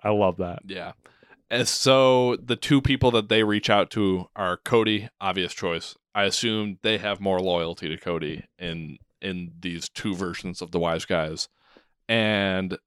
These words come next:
Speaker 2: um, the second one was Christmas. They tell her the name. She reacted, "Oh, I'm not a guy." I'm, I'm of the mindset of guy and guys,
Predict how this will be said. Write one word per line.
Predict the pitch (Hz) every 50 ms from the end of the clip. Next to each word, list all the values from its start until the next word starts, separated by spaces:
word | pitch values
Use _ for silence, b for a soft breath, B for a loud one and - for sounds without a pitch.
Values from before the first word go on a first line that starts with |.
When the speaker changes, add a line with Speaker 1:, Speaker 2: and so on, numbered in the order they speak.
| _ 95
Speaker 2:
um, | 92 92 95 92 92 90 92 90 87 92 87 - -
the | - 98
second | - 120 107 - 104
one | 101 98 95
was | 92 - -
Christmas. | - 131 117 - - 127 120 - - - - - - _ _ _ _ _ _ _ _ _ _ -
They | 113 110
tell | - - 127 117 107
her | 127 117 113 110
the | 110 107
name. | 107 101 98 98 98 98 98 98 - _ _ _ _ _ _ _ _ _ _
She | - - 190 220
reacted, | 214 220 196 185 175 170 - - 170 165 160 151 - -
"Oh, | 147 151 147 143
I'm | 135 135 131
not | 135 131 135
a | 131 123
guy." | 120 107 107 107 107 120 127 135 - - _ _ -
I'm, | 113 135 151 160 175 190 190 180 175 - - -
I'm | 117 120 131 139 151 156 160 151 -
of | - 120 117 117 117 113 113 113
the | 117 107
mindset | 104 98 95 101 98 - - 113 110 104 -
of | - 104 101 98 95 92 90 85 - - _ _ _ 110 110
guy | - 113 113 117 117 123 123
and | 120 117 110
guys, | 104 101 101 101 101 107 117 120 113 - -